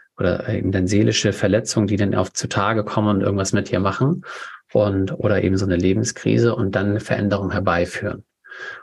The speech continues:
Und das ist ja auch genau da, wo wir stehen. Wenn ohne ohne irgendeinen Impuls,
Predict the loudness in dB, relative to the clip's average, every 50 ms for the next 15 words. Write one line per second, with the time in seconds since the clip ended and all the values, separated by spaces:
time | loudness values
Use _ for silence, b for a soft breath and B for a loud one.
0 | B _ 0 0 2 0 0 0 0 2 0 0 0 -2 -2 -2 0 0 0 0
1 | 0 0 0 2 2 2 0 0 -2 0 0 0 0 -2 -4 -4 -4 -2 -2 0
2 | 0 2 4 4 4 4 4 4 4 4 2 0 -4 _ _ _ _ _ 0 0
3 | 2 4 4 4 2 2 2 2 2 2 2 2 0 -2 -6 -2 0 2 2 4
4 | 2 2 0 -2 -6 -8 -10 -12